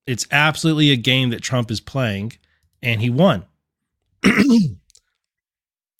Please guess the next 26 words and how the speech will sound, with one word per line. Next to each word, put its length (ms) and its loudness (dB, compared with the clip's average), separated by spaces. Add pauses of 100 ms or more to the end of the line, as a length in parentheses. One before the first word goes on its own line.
(240)
This 160 4
is 120 2
a 80 4
total 400 2
win 220 2
for 180 -4
him, 320 -6 (580)
but 140 4
it 80 4
will 80 2
be 100 4
characterized 640 2
as 100 -2
something 360 -2
else, 320 -4
and 260 -2
he's 180 -6
totally 300 -2
fine 320 -8
with 160 -18
that. 220 -18 (1400)
That's 160 -6
part 180 0
of 80 0
the 60 -4
game. 340 -10